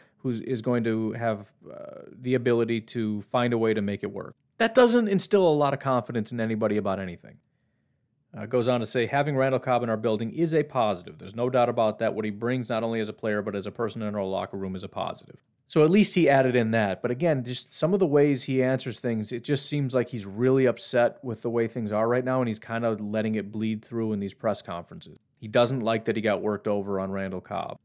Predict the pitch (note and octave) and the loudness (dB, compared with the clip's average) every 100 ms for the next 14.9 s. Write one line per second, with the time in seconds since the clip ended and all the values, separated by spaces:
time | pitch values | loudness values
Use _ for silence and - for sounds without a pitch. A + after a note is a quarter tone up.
0 | _ - A2+ A#2+ B2 C3+ A2 A2+ A2 A2+ | _ -8 0 2 2 0 0 0 0 -2
1 | - G#2+ G2+ - B2 - A#2+ A2 G#2+ G2+ | 0 -2 -2 -4 -4 -2 -2 0 0 -2
2 | G#2 - D#3 C#3 C3 A#2+ A#2+ G#2+ A2 A2 | -6 -4 -2 0 0 0 0 0 -2 0
3 | G2 F#2+ _ _ - G#2+ G#2+ B2+ C3+ A#2+ | -2 -6 _ _ -6 -6 -2 0 2 2
4 | G#2+ G#2 G2+ G#2+ - A2+ G#2 A2+ F#2+ F#2+ | 0 -2 -4 -8 -4 -4 -2 -2 -2 -2
5 | F2 E2+ - - _ - A2+ - - F3 | -4 -6 -14 -20 _ -2 -2 -2 -2 4
6 | F3 C3 - B2+ B2+ A#2+ A2 G2 F#2+ F#2+ | 6 4 -2 -4 -4 -2 0 0 -4 -8
7 | F2 - E2+ - _ _ _ _ _ - | -14 -18 -20 -20 _ _ _ _ _ -12
8 | G#2+ G#2 A#2 C#3+ C#3 C3+ B2+ C#3+ D3+ C#3+ | -8 -4 0 2 2 0 2 0 2 0
9 | C#3+ A#2+ A2+ C3+ C3 C3 C#3 D#3+ D3 C3 | -2 -2 0 0 0 -2 -2 -2 -2 -4
10 | A#2+ A2 A#2 A2+ A2 G2+ - A2 A2 G#2 | -4 -8 -6 -6 -6 -8 -4 -6 -6 -8
11 | G2 F2+ - B2 C3 C3+ B2+ A#2+ G#2+ G#2+ | -8 -10 -8 -4 -4 -4 -8 -6 -6 -4
12 | G#2+ - G2+ G#2+ G2+ F#2+ A2 G2+ - C3 | -4 -4 -6 -8 -8 -8 -12 -12 -12 -10
13 | C3 - B2+ A#2 B2+ C#3+ B2+ A2+ G#2 G2 | -10 -4 0 2 0 0 -4 -6 -8 -6
14 | G#2+ G2 F#2 G2 A2 G#2+ A#2 A2 | -6 -6 -6 -4 -4 -4 -6 -6